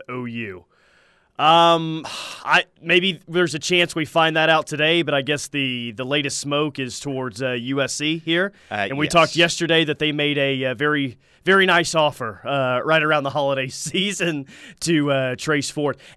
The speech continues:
Speaker 1: And I guess his sister, does his sister go to school in California somewhere? His mom posted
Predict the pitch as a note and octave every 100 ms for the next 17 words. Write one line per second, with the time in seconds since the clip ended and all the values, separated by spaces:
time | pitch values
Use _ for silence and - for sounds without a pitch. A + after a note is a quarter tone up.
0 | - G#3 G3 B3+ A4 G4 D#4 - - G#3+
1 | - C#4+ D4 C#4+ _ _ F#3 F#3+ F#4 -
2 | C4 - D4 C4+ C#4+ - - C#4 C#4 -
3 | A#3 B3+ C4 - B3+ C4 B3+ C4+ A#3+ B3+
4 | C4 D4 _ _ _ - A3 F3+ G#3 A#3+
5 | B3 G#3+ - G3 F#3+ - F3 D#3+